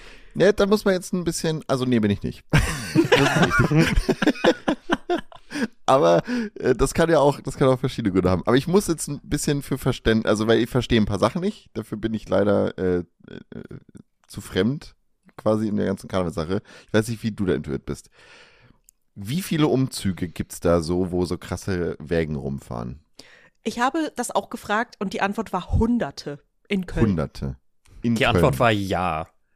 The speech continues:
Speaker 2: Genau,
Speaker 1: Weil
Speaker 2: die Antwort war eigentlich ja.
Speaker 1: Ja, weil so wie ich das ver-, weil das ist ja schon, also weil ich hab das so, also mein, mein Bruder,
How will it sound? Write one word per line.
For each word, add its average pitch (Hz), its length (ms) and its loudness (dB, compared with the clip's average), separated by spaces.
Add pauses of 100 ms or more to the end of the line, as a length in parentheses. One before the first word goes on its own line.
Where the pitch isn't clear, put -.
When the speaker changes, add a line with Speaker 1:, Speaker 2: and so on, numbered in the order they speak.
(140)
Speaker 2:
Genau, 214 340 2
Speaker 1:
Weil 208 140 6
Speaker 2:
die 240 100 4
Antwort 240 300 0
war 226 160 0
eigentlich 247 300 -4
ja. 156 380 0 (220)
Speaker 1:
Ja, 123 180 6
weil 120 120 4
so 120 120 0
wie 139 60 2
ich 175 140 -2
das 156 120 -6
ver-, 165 140 -2
weil 107 160 4
das - 160 -2
ist 175 140 -8
ja 120 100 2
schon, 135 580 -2
also 113 220 2 (100)
weil 117 140 2
ich 143 100 0
hab 160 120 -2
das 123 160 -6
so, 120 200 0
also 98 160 2
mein, 104 220 2
mein 98 220 0
Bruder, 233 480 0